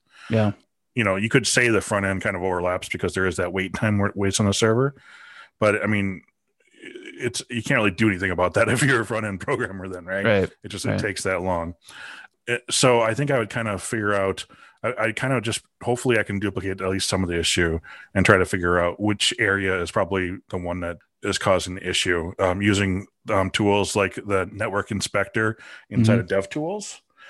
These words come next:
Speaker 2: Um, you can also use, uh, you know, tools like Telescope, uh, in Laravel to see, like, how many queries are running and things like that.
Speaker 1: Mm-hmm.
Speaker 2: A-,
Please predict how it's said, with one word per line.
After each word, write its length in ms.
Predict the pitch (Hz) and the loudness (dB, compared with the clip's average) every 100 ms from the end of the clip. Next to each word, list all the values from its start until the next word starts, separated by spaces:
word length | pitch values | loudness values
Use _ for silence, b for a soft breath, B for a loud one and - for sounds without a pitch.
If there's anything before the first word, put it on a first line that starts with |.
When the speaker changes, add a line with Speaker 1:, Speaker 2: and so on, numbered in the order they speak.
| B B - | B B 0
Speaker 2:
Um, 400 | 101 95 92 98 | 2 4 2 0
you 100 | 104 | 0
can 140 | 104 | 2
also 340 | 101 - 107 | 2 0 0
use, 840 | 101 92 98 98 98 95 92 - 107 | 0 0 0 2 2 2 2 0 0
uh, 420 | 101 95 92 92 95 | 2 2 2 2 -2
you 100 | 95 | -2
know, 260 | 90 90 - | -2 -4 -4
tools 300 | 113 101 95 | 0 0 2
like 200 | 92 - | 0 0
Telescope, 640 | 107 104 - - 104 98 - b b b b b - | 0 2 0 0 0 0 -8 b b b b b -4
uh, 320 | 95 92 92 107 | 0 0 0 0
in 120 | 101 | 2
Laravel 600 | 95 107 113 127 127 123 | 4 4 4 2 2 0
to 320 | 107 98 98 - - | -2 -2 -4 -10 -10
see, 400 | - 110 101 98 | -8 -4 -4 -2
like, 140 | 95 | -4
how 140 | - 98 | -4 -8
many 120 | 90 | -8
queries 420 | - 139 139 123 | -2 2 2 2
are 120 | 127 | 2
running 440 | 127 123 123 120 120 | 2 2 2 0 -2
and 80 | 117 | -2
things 180 | 104 | -4
like 140 | 101 92 | -4 0
that. 300 | 127 127 123 | 4 6 4
Speaker 1:
Mm-hmm. 800 | - _ - - - - _ | -2 _ -20 -20 -20 -20 _
Speaker 2:
A-, 60 | 131 | -16